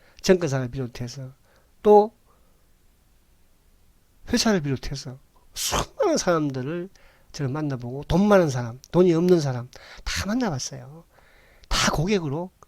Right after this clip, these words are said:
그죠? 다 만나봤어요. 그러나 욕심을 가지는 사람들은 절대로 돈을 못 벌더라고요. 아시겠죠? 자, 그래서 그렇게, 예, 여러분들 오늘도 또 강의 마-, 말이 또 길어지겠네. 자, 간단하게. 자, 그래서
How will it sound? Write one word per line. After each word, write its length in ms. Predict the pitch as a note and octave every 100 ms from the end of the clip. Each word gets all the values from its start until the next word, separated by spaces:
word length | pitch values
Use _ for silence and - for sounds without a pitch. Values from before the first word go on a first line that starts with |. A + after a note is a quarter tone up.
| _
그죠? 300 | - C3 E3 - _ _ _ _ _ _
다 480 | - - - - G#3 - _ _ _ _ _ _ _ -
만나봤어요. 600 | D3 C3+ B2 - C#3 C3+ _ _ _ _ -
그러나 440 | F3+ E3+ C#3 C#3 - _ - - - _ _ -
욕심을 380 | D#3+ - G3+ C3+
가지는 320 | B2+ B2 A#2+
사람들은 380 | A#2 A#2 A#2 B2
절대로 600 | - F#3+ F#3 - B3 F3
돈을 180 | C#3+
못 220 | B2 A#2+ -
벌더라고요. 520 | B2 A#2+ A#2+ B2 C3 _ _ _ _ -
아시겠죠? 480 | - - C3+ - - - - - - -
자, 100 | C#3
그래서 180 | C#3+
그렇게, 460 | D3 G3+ D3 C3+ F3+ D#3
예, 140 | C3
여러분들 260 | D3 B2+ C3
오늘도 220 | C#3+ C#3+
또 80 | C#3
강의 460 | B2 D3+ C3+ C3 C3 - G#3+
마-, 220 | D3 C3
말이 200 | C#3 C#3
또 80 | C#3
길어지겠네. 500 | C3 F3 A2+ G2+ G2 _ - - -
자, 200 | - -
간단하게. 440 | F#3 G3 F3 B2+ -
자, 140 | - G#3+
그래서 180 | A3+